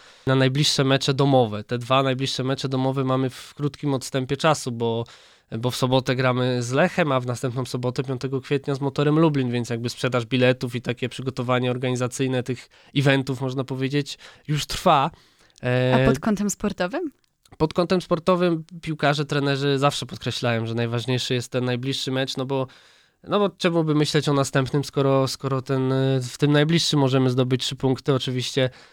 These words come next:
Speaker 1: rywal jest bardzo silny, no bo Lech dopiero niedawno w-, spadł z tej pozycji lidera, ale, no, ciągle liczy się w walce o Mistrzostwo Polski, zajmuje trzecie miejsce w tabeli, więc oczywiście będzie faworytem, e, tego spotkania.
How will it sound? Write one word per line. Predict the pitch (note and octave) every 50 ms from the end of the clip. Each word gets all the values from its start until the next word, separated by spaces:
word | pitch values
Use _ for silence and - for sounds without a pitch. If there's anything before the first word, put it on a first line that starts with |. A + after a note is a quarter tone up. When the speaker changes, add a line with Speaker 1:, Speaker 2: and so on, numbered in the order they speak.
| _ _ -
Speaker 1:
rywal | C3 C3+ C#3 C3+ C3+ C3 C3
jest | B2+ B2
bardzo | B2+ C3+ C3 C3 B2+ C#3 C3
silny, | - - E3 D#3 D3 C3+ B2+
no | B2 A#2+
bo | A2+ A#2+
Lech | A#2+ B2 B2+ A#2+ - - - B2+ A#2+
dopiero | B2+ A#2+ - C3 B2+ B2
niedawno | B2+ B2+ B2 C3 B2 B2 B2+ B2+ B2+ B2 A#2+
w-, | - - - - C3
spadł | B2 - - - D3+ D3 D#3 C#3+
z | B2 - -
tej | - C3 B2+ B2
pozycji | B2 C#3 C3 C3 C3+ B2+ - - D3 C3+ C3+ C3 - - _ -
lidera, | C3+ C#3 D3 E3+ G#3+ A3 F#3+ D#3+ C3
ale, | B2 A#2 A#2+ A#2+ A#2
no, | B2 B2 A#2+
ciągle | - C3 C3 B2+ C3 B2+ B2 B2+ B2+ B2 B2
liczy | B2 B2+ B2 - C3
się | A#2+ - C3
w | A#2+
walce | B2+ B2 B2 - - C3
o | B2
Mistrzostwo | B2+ B2 - - B2+ - - C3+
Polski, | B2 - C3 B2 A#2+ - - C3+
zajmuje | B2 B2+ B2 B2+ B2 B2
trzecie | - - - B2+ - C3+
miejsce | B2+ B2+ C3 B2 - C3+
w | B2 -
tabeli, | - C3 B2 B2+ B2 B2 C3 C3 C3 - - - - - _ _ _ _ -
więc | C3 C3+ C#3+ C3
oczywiście | C3+ B2+ - C#3 C3+ C3+ B2+ - - C#3 B2
będzie | B2 B2 B2 B2 B2+ C3 C3 B2+
faworytem, | - - C#3 C3 D3 D#3+ F#3 F#3+ - - B2+ A2+ A2+ G#2+ - -
e, | C#3 B2 B2 A#2+ A#2 A#2+ A#2+ A#2+ A#2
tego | - B2+ A#2+ C3 A#2+
spotkania. | - - C3+ - - - B2 A#2+ B2 C3 D3+